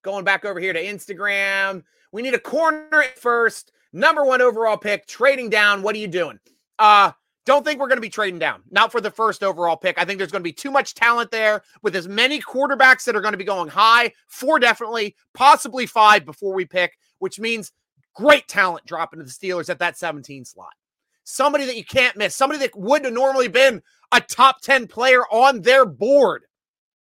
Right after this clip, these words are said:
will be there. So that's gonna be really interesting to see how this draft works out. And one of the most exciting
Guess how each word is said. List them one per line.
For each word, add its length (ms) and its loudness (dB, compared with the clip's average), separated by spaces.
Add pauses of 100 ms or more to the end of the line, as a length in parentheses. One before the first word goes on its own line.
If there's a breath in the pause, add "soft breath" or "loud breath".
(320)
will 180 4
be 220 -6
there. 240 -10 (840)
So 180 -4
that's 220 2
gonna 140 -4
be 120 -10
really 380 -6
interesting 440 -14
to 40 -16
see 200 -14
how 280 0
this 200 -8
draft 340 -4
works 260 -8
out. 260 -4 (260)
And 120 -10
one 120 -6
of 40 -10
the 60 -8
most 240 -8
exciting 540 -4